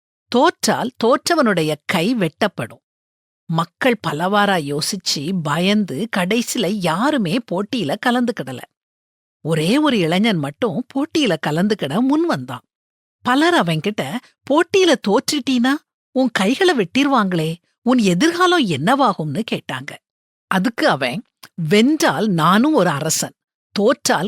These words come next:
கைகள் தானே போகும், உயிர் இல்லையேன்னு" சொன்னான். போட்டியில பங்கு பெற போனான்.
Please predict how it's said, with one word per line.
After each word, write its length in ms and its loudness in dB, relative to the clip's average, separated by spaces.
கைகள் 380 0
தானே 300 2
போகும், 520 -2
உயிர் 460 2
இல்லையேன்னு" 400 0
சொன்னான். 400 -6
போட்டியில 480 2
பங்கு 280 0
பெற 220 0
போனான். 360 -12